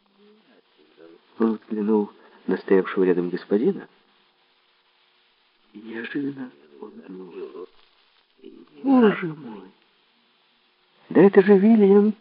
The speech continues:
Пибоди!» воскликнул он. «Здравствуй, Вильям! Что ты здесь делаешь?» «Это... это я должен спросить у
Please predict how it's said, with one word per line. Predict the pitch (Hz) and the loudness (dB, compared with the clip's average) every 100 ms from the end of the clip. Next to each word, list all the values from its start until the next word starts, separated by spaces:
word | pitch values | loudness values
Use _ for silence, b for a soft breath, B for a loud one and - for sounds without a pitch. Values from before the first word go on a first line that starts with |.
| - | -2
Пибоди!» | 226 226 185 - - - 85 - _ _ _ _ _ _ _ _ _ _ - | 0 2 0 2 0 0 -6 -6 _ _ _ _ _ _ _ _ _ _ -6
воскликнул | 82 - - 85 - 82 | -6 -6 -4 -6 -4 -6
он. | 78 78 _ _ _ _ _ _ _ _ _ _ - | -6 -8 _ _ _ _ _ _ _ _ _ _ -12
«Здравствуй, | 240 196 185 - 185 | -8 -6 -6 -6 -10
Вильям! | 170 156 113 - - - _ _ _ _ _ _ 131 _ _ _ _ 254 _ 254 254 330 | -8 -8 -8 -10 -18 -20 _ _ _ _ _ _ -20 _ _ _ _ _ _ _ _ _
Что | - - - | -20 -16 -16
ты | - - | -12 -12
здесь | 214 196 220 | -12 -16 -16
делаешь?» | 202 202 - - - - - _ _ _ _ _ _ _ _ _ _ _ _ _ _ _ - | -14 -14 -14 -18 -18 -18 -18 _ _ _ _ _ _ _ _ _ _ _ _ _ _ _ -20
«Это... | - - - - - - - - B B B B - | -12 -8 -8 -10 -8 -2 -2 -4 B B B B -4
это | 117 - - | -4 -2 0
я | 180 - 214 - - - | 0 0 -8 -8 -12 -4
должен | - - 123 113 | -4 -2 -4 -6
спросить | - - 104 - - 95 | -6 -4 -4 -4 -10 -10
у | 98 | -12